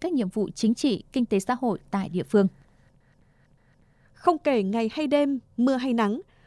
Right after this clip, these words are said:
Speaker 2: đội cựu chiến binh tự quản về an ninh trật tự của xóm Đồng Tân, xã Đồng Liên luôn có mặt khắp các con đường ngõ xóm để tuần tra, kiểm soát,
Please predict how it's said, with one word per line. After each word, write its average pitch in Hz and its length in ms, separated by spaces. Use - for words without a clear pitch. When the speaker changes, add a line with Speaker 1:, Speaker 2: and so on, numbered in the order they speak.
Speaker 2:
đội 247 180
cựu 262 180
chiến 277 240
binh 294 180
tự 269 160
quản 202 380
về 226 140
an 285 180
ninh 294 120
trật - 200
tự 214 140
của 190 180
xóm 240 400
Đồng 233 160
Tân, 254 280
xã - 180
Đồng 254 200
Liên 240 260
luôn 240 340
có 214 160
mặt 262 240
khắp 359 200
các 349 120
con 285 180
đường 220 240
ngõ 208 120
xóm 226 360
để 240 140
tuần 226 180
tra, 254 280
kiểm 214 240
soát, 302 280